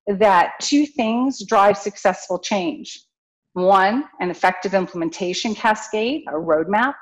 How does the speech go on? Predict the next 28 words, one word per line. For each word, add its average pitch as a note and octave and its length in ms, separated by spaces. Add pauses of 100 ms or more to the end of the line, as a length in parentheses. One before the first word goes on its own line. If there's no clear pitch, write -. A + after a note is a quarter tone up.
(580)
and A3 180
leaders G3 560
who G3+ 120
can F#3 180
lead F3 180
their E3+ 140
teams D#3+ 400
through D#3 180
transition. D#3 880 (840)
And B3 480
you D#4 240
and C#4+ 80
I G#3 240
have G#3 200
spent A#3+ 460
a A3+ 60
lot G#3+ 380
of D#4 120
time G#3+ 540
talking C#4+ 640
about F3 320
the F3 80
importance G3+ 520
of F3+ 60
establishing G3 840
the E3 80
business F#3+ 400
case A#3 420